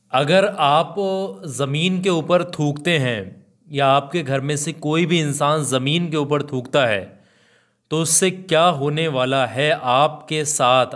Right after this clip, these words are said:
आपके ऊपर, आपके परिवार के ऊपर, आपके घर में, तमाम चीज़ें इस वीडियो के अंदर मैं डिस्कस करूँगा। इस चीज़ को हल्के में मत लीजिएगा, क्योंकि काफ़ी ज़रूरी, अहम जानकारी इस वीडियो के अंदर आपको जानने को मिलेगी।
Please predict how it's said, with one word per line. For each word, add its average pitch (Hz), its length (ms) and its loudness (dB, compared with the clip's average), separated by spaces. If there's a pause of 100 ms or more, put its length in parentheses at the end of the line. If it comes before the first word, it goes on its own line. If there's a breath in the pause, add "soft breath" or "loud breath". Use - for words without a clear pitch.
(160)
आपके 135 340 0
ऊपर, 127 320 -2
आपके 127 420 -4
परिवार 113 500 0
के 143 120 -4
ऊपर, 135 240 -2
आपके 120 300 -2
घर 101 200 -6
में, 151 360 -2
तमाम 120 320 -4
चीज़ें 120 280 -8
इस 120 120 -10
वीडियो 117 260 -6
के 113 80 -4
अंदर 107 180 -6
मैं 127 140 -6
डिस्कस 98 340 -10
करूँगा। - 320 -20 (1700 loud breath)
इस 127 220 0
चीज़ 170 240 2
को 180 120 2
हल्के 147 280 2
में 165 120 -2
मत 151 200 -4
लीजिएगा, 151 460 0
क्योंकि - 920 -10
काफ़ी 135 340 2 (340)
ज़रूरी, 143 440 0 (120)
अहम 156 280 -6
जानकारी 135 460 2
इस 123 160 -6
वीडियो 127 280 0
के 135 80 -4
अंदर 117 240 -2
आपको 110 320 -6
जानने 104 340 -4
को 101 120 -8
मिलेगी। 98 340 -8